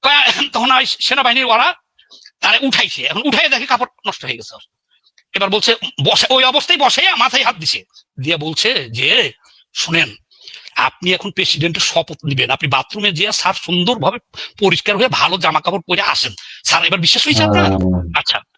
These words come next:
Speaker 2: হ্যাঁ।
Speaker 1: শুনেন, তাহলে এই হলো খন্দকার মোস্তাক আর জেনারেলদের মধ্যে পার্থক্য। এখন ডক্টর ইউনূসের ভিতরে যদি আপনি জেনারেলের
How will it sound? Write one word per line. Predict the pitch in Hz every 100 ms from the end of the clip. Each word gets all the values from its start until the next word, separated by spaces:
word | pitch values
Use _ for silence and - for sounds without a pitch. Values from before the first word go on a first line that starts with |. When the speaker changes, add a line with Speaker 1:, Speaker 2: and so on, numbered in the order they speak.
| -
Speaker 2:
হ্যাঁ। | 185
Speaker 1:
শুনেন, | 214 175 113 - - _ _ _ _
তাহলে | - 262 - _
এই | - 415
হলো | 339 349 349 277 - _
খন্দকার | - - 330 302 277 262
মোস্তাক | 247 - 311 302
আর |
জেনারেলদের | 190 180 247 233 208 202
মধ্যে | 196 190
পার্থক্য। | 240 214 - 214 - 175 - _ - - -
এখন | -
ডক্টর | 214 254 - - - 294
ইউনূসের | - 359 392 - 302
ভিতরে | 294 370
যদি | 339 349
আপনি | 339
জেনারেলের | 226 123 320 339 269 262 180